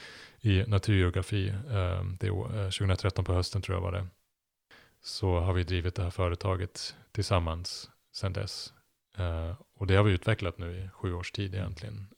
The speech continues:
Speaker 1: ehm, på olika sätt. Så därför är vi här och kan vara här för det mesta också. Jobbar ute tillsammans. Och inne på vintern tillsammans mycket. Både
Speaker 2: Mm.
Speaker 1: hon och jag tillsammans och sen ett gäng här då.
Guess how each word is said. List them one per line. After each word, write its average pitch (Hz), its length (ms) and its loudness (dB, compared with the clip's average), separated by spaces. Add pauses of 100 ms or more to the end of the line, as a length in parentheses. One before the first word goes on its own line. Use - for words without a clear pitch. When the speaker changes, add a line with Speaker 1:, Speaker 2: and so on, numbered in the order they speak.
Speaker 1:
ehm, 90 480 -8 (340)
på 107 60 -8
olika 98 260 -8
sätt. - 380 -10 (1160)
Så - 140 -10
därför 95 300 0
är 92 120 -2
vi 87 80 -2
här 98 380 -4 (100)
och - 140 -16
kan 92 180 -4
vara 87 220 0
här 92 120 -4
för 95 120 -10
det 90 60 -8
mesta 92 300 -10
också. 104 360 -12 (560)
Jobbar 95 260 -4
ute 92 380 -8
tillsammans. 87 680 -8 (1300)
Och - 120 -20
inne 82 260 -2
på - 140 -10
vintern 90 420 -8
tillsammans - 640 -10
mycket. 104 360 -8 (200)
Både 90 300 -2
Speaker 2:
Mm. 87 180 -4
Speaker 1:
hon 95 200 -2
och 87 60 -2
jag 85 140 -4
tillsammans 98 440 -8
och 95 60 -10
sen 92 160 -6
ett 92 140 -10
gäng 92 180 -4
här 104 160 -6
då. 101 240 -8